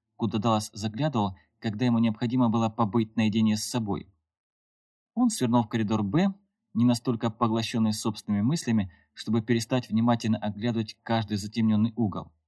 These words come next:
Кругом было пусто. Наконец он добрался туда, где корпус корабля слегка выпячивался наружу,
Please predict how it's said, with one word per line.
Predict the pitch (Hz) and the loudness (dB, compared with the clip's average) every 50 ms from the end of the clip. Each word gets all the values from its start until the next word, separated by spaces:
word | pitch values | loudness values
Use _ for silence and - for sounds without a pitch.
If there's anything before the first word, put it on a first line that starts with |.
| _ _ _ _ _ _ _ _ _ _ _ | _ _ _ _ _ _ _ _ _ _ _
Кругом | - - 104 101 95 151 180 180 | -4 -4 -2 0 2 4 4 4
было | 139 139 139 143 | 4 4 2 0
пусто. | 143 - 98 90 85 - - - - _ _ _ _ _ _ _ _ _ _ _ _ _ _ _ _ _ _ _ _ | -2 -4 -6 -6 -6 -8 -12 -16 -20 _ _ _ _ _ _ _ _ _ _ _ _ _ _ _ _ _ _ _ _
Наконец | - 107 113 123 123 214 240 233 - | 0 2 2 4 4 4 4 4 4
он | - 127 | 2 2
добрался | 120 117 107 127 120 - - - | 2 4 4 2 2 0 -2 -4
туда, | - 117 117 147 196 208 196 170 - - | -2 0 2 2 2 2 0 -2 -4 -4
где | 107 117 113 139 160 | -2 -2 0 -2 -2
корпус | - 233 226 - - 175 - | -2 -2 -4 -4 -6 -8 -6
корабля | - 180 175 131 147 185 | -4 -4 -2 0 0 -2
слегка | 180 - - 123 120 - - 147 | -2 -2 -4 -6 -6 -6 -4 -4
выпячивался | 139 135 127 - 131 131 123 - - 123 123 - - 135 | -2 -2 -2 0 -2 -2 0 -2 -2 -4 -4 -2 -2 -2
наружу, | 131 139 135 117 98 90 87 - - | -2 0 0 0 -2 -2 -4 -10 -14